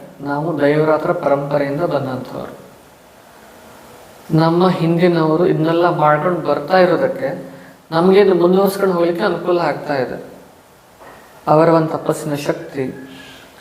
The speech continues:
ಅವರು ಮಾಡಿರುವಂಥ ಕೆಲವೊಂದು ಕೆಲಸಗಳು ನಮಗೆ ಮುಂದುವರ್ಸ್ಕೊಂಡು ಹೋಗ್ಲಿಕ್ಕೆ ಪ್ರೇರಣೆ ಆಗ್ತಾ ಇದೆ. ಬ್ರಹ್ಮರ್ಷಿ ದೈವರ ಹತ್ರ ಮುಂಚೆ ಹೋಮಗಳನ್ನ ಮಾಡ್ತಿದ್ರು, ಹವನಗಳನ್ನ ಮಾಡ್ತಿದ್ರು, ಅಗ್ನಿಹೋತ್ರವನ್ನ ಮಾಡ್ತಿದ್ರು. ಇದು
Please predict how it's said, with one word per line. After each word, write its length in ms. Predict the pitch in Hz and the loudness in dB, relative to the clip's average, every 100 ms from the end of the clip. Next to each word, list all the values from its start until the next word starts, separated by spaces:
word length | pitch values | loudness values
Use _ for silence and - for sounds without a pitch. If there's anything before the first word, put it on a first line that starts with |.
| - - - | -20 -20 -2
ಅವರು 360 | 156 180 202 208 | 2 4 4 4
ಮಾಡಿರುವಂಥ 640 | 175 175 185 180 175 180 | 2 2 0 0 -2 -2
ಕೆಲವೊಂದು 400 | 180 175 175 165 | -2 0 -2 -4
ಕೆಲಸಗಳು 880 | - 175 185 - 156 131 127 127 - - - | -2 0 0 0 0 2 0 -4 -12 -16 -6
ನಮಗೆ 280 | 160 180 196 | -2 2 2
ಮುಂದುವರ್ಸ್ಕೊಂಡು 600 | 160 170 180 180 175 165 | 2 2 0 -2 -4 -4
ಹೋಗ್ಲಿಕ್ಕೆ 360 | 156 156 151 | -2 -2 -4
ಪ್ರೇರಣೆ 480 | - - 170 180 202 | -6 0 2 2 2
ಆಗ್ತಾ 360 | 190 170 - 147 | 0 -2 0 0
ಇದೆ. 180 | 123 - - - - - - _ - - - - - - - - - - - - | -2 -6 -16 -20 -20 -20 -20 _ -20 -20 -20 -20 -20 -20 -20 -20 -20 -20 -20 -2
ಬ್ರಹ್ಮರ್ಷಿ 500 | 165 180 190 185 190 | 2 4 4 2 2
ದೈವರ 240 | 165 165 165 | 4 4 2
ಹತ್ರ 240 | 160 165 160 156 156 | 0 0 0 0 -2
ಮುಂಚೆ 500 | 160 160 156 190 - | -4 -4 -4 -6 -6
ಹೋಮಗಳನ್ನ 520 | 156 151 147 143 143 175 | -6 -2 -2 0 -2 -2
ಮಾಡ್ತಿದ್ರು, 580 | 160 131 131 127 127 | 0 -2 -2 0 0
ಹವನಗಳನ್ನ 560 | 127 147 151 147 143 151 | 0 -2 -4 -2 -2 -2
ಮಾಡ್ತಿದ್ರು, 560 | 165 151 135 135 131 131 | -4 -4 -4 -2 0 0
ಅಗ್ನಿಹೋತ್ರವನ್ನ 680 | 143 151 151 147 147 180 | -2 -4 -2 -4 -2 -2
ಮಾಡ್ತಿದ್ರು. 440 | 170 127 - - - - - - - - - - - - - - - - - - | -2 -4 -8 -10 -14 -20 -20 -20 -20 -20 -20 -20 -20 -20 -20 -20 -20 -20 -20 0
ಇದು 420 | 151 175 233 - | 2 2 0 -4